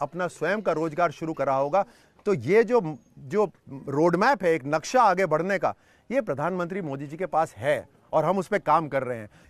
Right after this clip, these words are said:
किसानों के लिए पेंशन बांध दी गई है हमारे घोषणा पत्र के अंदर कि साठ साल से,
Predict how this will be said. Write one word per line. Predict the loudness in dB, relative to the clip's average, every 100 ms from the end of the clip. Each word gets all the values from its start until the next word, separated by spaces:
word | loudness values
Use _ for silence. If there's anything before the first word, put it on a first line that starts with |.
| -6
किसानों | 0 2 2 0
के | 0
लिए | -2
पेंशन | 0 -2 -2 -4 -2
बांध | 0 0 -2
दी | -2
गई | -2
है | -2 -2
हमारे | 0 0
घोषणा | -2 -4 -4
पत्र | -4 -6
के | -6
अंदर | -8 -6 -12 -14 -20 _
कि | -6
साठ | 2 4 4 4
साल | 2 2
से, | 2 0 -2